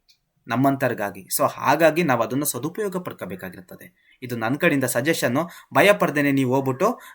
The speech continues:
ನೀವು ಎಚ್ ಐ ವಿ ಟೆಸ್ಟ್ ಅನ್ನ ಮಾಡಿಸ್ಕೊಳ್ಳಿ. ಇನ್ನೂ ಹೇಳ್ಬೇಕು ಅಂತಂತಂದ್ರೆ ಇನ್ನ ಕೇವಲ ಹತ್ತು ವರ್ಷ ಕಣ್ರಿ. ಹತ್ತು ವರ್ಷದಲ್ಲಿ ಪ್ರತಿಯೊಬ್ರು ಕೂಡ ಮದುವೆ ಆಗುವಂತವ್ರು ಸಾಮಾನ್ಯವಾಗಿ,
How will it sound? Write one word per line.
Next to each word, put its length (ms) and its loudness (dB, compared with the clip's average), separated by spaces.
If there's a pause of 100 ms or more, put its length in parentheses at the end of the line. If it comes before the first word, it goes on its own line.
ನೀವು 180 4
ಎಚ್ 240 0
ಐ 40 2
ವಿ 80 2
ಟೆಸ್ಟ್ 260 -8
ಅನ್ನ 100 -6
ಮಾಡಿಸ್ಕೊಳ್ಳಿ. 680 -10
ಇನ್ನೂ 280 4
ಹೇಳ್ಬೇಕು 360 6
ಅಂತಂತಂದ್ರೆ 500 0
ಇನ್ನ 180 0
ಕೇವಲ 340 0
ಹತ್ತು 320 -4
ವರ್ಷ 180 -2
ಕಣ್ರಿ. 380 -10 (260)
ಹತ್ತು 240 0
ವರ್ಷದಲ್ಲಿ 380 2
ಪ್ರತಿಯೊಬ್ರು 560 -2
ಕೂಡ 180 -2
ಮದುವೆ 540 2
ಆಗುವಂತವ್ರು 580 0
ಸಾಮಾನ್ಯವಾಗಿ, 840 0